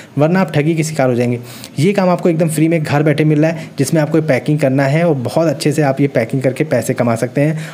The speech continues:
और एकेजी वायरलेस लिमिटेड कंपनी जो कि अभी हाल फिलहाल स्टार्ट हुई है, इसमें आपको बस पैकिंग करने का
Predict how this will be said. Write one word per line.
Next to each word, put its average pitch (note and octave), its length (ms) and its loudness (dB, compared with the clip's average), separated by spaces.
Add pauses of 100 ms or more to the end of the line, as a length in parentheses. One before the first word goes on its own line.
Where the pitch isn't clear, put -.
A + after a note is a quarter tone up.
(100)
और C#3 200 0
एकेजी F#3+ 420 2
वायरलेस D#3+ 400 2
लिमिटेड D#3 300 0
कंपनी D3 280 2
जो C#3+ 140 2
कि D#3 140 0
अभी C#3+ 180 2
हाल C3 160 2
फिलहाल C3+ 300 2
स्टार्ट B2 240 0
हुई C3+ 100 2
है, D3 120 4
इसमें D#3+ 240 2
आपको D3 240 0
बस D3+ 140 0
पैकिंग B2 300 -2
करने A#2+ 200 0
का D3+ 120 0